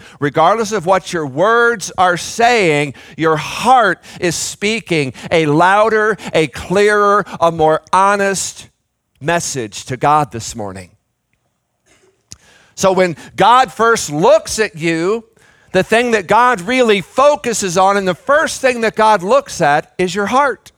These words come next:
Now, we know this from First Samuel sixteen.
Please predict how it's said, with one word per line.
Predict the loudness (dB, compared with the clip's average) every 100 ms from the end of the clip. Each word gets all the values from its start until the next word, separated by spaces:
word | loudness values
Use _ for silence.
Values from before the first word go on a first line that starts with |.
| _ _ _ _ _ _ _ _ _ _ _ _ _ _ _ _ _ -4
Now, | 0 0 -2
we | -2 -2 -4 -8 _ -4
know | 2 4 4
this | 4 2 2 -2
from | 0 0 -2 -8 _
First | -2 0 0 -2
Samuel | 0 0 -2 -2 2 2 0 -4 _ _ _ _ _
sixteen. | -10 -2 -2 -2 -6 -2 -2 -2 -6